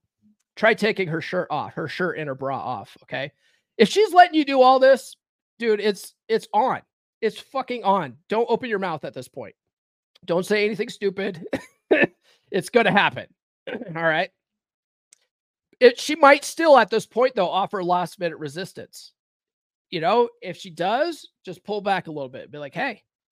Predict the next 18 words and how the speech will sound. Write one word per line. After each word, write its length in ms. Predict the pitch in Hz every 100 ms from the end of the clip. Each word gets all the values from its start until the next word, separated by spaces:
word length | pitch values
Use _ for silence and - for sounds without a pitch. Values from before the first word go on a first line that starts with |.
| _
hey, 220 | 175 233
it's 120 | 226
cool. 280 | - 247 285 _ _ _ -
It's 160 | 180
cool." 260 | - 233 302 _ _ _ _ -
You 120 | 165
know, 220 | 208 226
just 200 | - -
play 280 | - 170 196
it 80 | 208
cool. 400 | - 175 120 - _ _
She 200 | - -
wants 300 | 170 190 233
to 120 | 262 240
know 180 | 226
that 120 | 202 160
you'll 140 | 196
stop 580 | - - 180 165 147